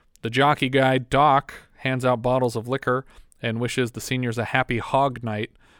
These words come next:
Jackson says that's what they used to call this night back when they had the bonfires and the pledges had to get laid. A couple of the newer guys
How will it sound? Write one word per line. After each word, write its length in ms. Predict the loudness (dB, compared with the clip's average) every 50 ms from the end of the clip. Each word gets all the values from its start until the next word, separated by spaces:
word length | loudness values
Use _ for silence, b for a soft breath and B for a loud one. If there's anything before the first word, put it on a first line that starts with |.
| b b
Jackson 380 | -2 0 0 0 0 -2 -8 -6
says 200 | -4 -4 -4 -2
that's 220 | -4 -6 -6 -4
what 100 | -6 -6
they 80 | -4 -4
used 280 | -2 -2 -2 -2 -2
to 80 | -4 -6
call 180 | -2 -2 -2 -2
this 240 | -2 -4 -6 -4
night 180 | -6 -6 -6 -6
back 220 | -8 -8 -8 -6
when 80 | -6 -6
they 100 | -4 -4
had 140 | -4 -6 -6
the 60 | -6
bonfires 760 | -4 -2 -2 0 -2 -2 -2 -2 0 0 0 -2 -4 -6 -6
and 180 | -8 -10 -10 -12 b b b b b b b b -8
the 80 | -8
pledges 380 | -6 -2 0 0 0 0 -2 -4
had 180 | -4 -6 -6
to 60 | -6 -6
get 200 | -6 -8 -8 -8
laid. 360 | -8 -6 -4 -6 -6 -6 -8 -16 _ _ _ _ _ _ _ _ _ _ _ _ _ _
A 100 | -6 -4
couple 260 | 0 0 0 2 2 0
of 80 | 2
the 80 | 0 0
newer 240 | 0 0 0 2 2
guys 400 | 2 2 2 2 0 -4 -8